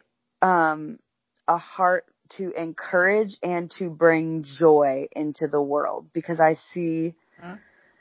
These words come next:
Speaker 1: so much of the world we live in and of Instagram having the exact opposite of that. And,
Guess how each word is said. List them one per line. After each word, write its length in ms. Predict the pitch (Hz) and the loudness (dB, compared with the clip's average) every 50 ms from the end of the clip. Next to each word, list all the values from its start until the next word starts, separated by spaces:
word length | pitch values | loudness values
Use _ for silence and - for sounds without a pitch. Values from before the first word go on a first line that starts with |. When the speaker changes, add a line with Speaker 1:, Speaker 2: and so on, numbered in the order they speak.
| _ _ | _ _
Speaker 1:
so 580 | - - - - - 240 214 214 208 208 208 208 | -16 -14 -12 0 4 6 6 6 6 4 0 0
much 360 | 202 196 185 180 175 - - _ _ - - - - - - - _ _ _ _ _ _ _ _ _ _ - | 0 0 0 0 0 -4 -8 _ _ -20 -20 -20 -20 -20 -20 -20 _ _ _ _ _ _ _ _ _ _ 0
of 460 | 180 185 185 185 190 185 175 170 165 | 2 4 4 2 0 -2 -6 -8 -4
the 100 | 170 170 | -4 -2
world 360 | 160 156 160 160 160 160 156 | -2 -2 -2 -4 -4 -4 -6
we 80 | 160 156 | -8 -8
live 200 | 156 160 156 160 | -6 -6 -6 -6
in 140 | 160 156 - _ _ - | -10 -12 -14 _ _ -4
and 400 | 240 247 254 247 247 240 226 - - | -2 0 2 2 2 2 0 -2 0
of 260 | 185 190 175 165 156 - - | 0 2 2 0 -2 -6 -10
Instagram 840 | 170 165 156 - - 175 165 156 156 151 147 147 147 143 143 143 - _ _ _ _ _ _ _ _ _ | -12 -12 -12 -12 -12 -10 -8 -6 -4 -4 -4 -4 -4 -6 -8 -10 -14 _ _ _ _ _ _ _ _ _
having 680 | - - 175 180 175 160 170 170 165 165 165 160 - - _ _ _ _ _ _ _ - - _ _ | -10 -4 -2 -2 -2 -2 -4 -8 -8 -10 -10 -12 -14 -16 _ _ _ _ _ _ _ -20 -20 _ _
the 160 | 170 165 175 | -10 -6 -6
exact 400 | 165 156 156 165 160 160 - - _ | -6 -6 -2 0 0 0 0 -2 _
opposite 500 | - 139 139 139 - 165 - - 208 196 | 2 4 4 4 0 -6 -6 -6 -4 -4
of 140 | 208 202 185 | -4 -2 2
that. 400 | 202 208 208 208 208 196 - - _ | 4 6 6 6 6 4 2 -2 _
And, 380 | 170 165 156 151 151 147 151 | -6 -6 -6 -6 -8 -10 -12